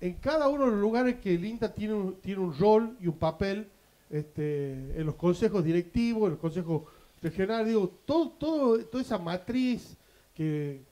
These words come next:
que hemos creado para confundir a los propios y ajenos, este, está hecha en la base de, de tener una institucionalidad fuerte, que nos, que nos, que nos potencia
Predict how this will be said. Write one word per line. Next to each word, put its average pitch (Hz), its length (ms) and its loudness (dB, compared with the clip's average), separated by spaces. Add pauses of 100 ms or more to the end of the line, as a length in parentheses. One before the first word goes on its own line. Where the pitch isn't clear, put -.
(160)
que 156 140 -2
hemos 175 180 0
creado 214 400 0
para 151 180 -2
confundir 208 500 0
a 202 60 2
los 143 280 -2
propios 202 340 0
y 165 40 0
ajenos, 208 500 0 (420)
este, 175 500 0 (220)
está 240 400 -2
hecha 262 400 0 (380)
en 175 160 -2
la 170 80 0
base 208 340 0
de, 185 180 4
de 160 140 -4
tener 190 240 0
una 220 140 2
institucionalidad 202 680 -4
fuerte, 185 520 -2 (680)
que 175 140 2
nos, 151 180 -4 (220)
que 165 120 -2
nos, 156 160 -2 (180)
que 160 100 -4
nos 147 120 -4 (540)
potencia 262 760 0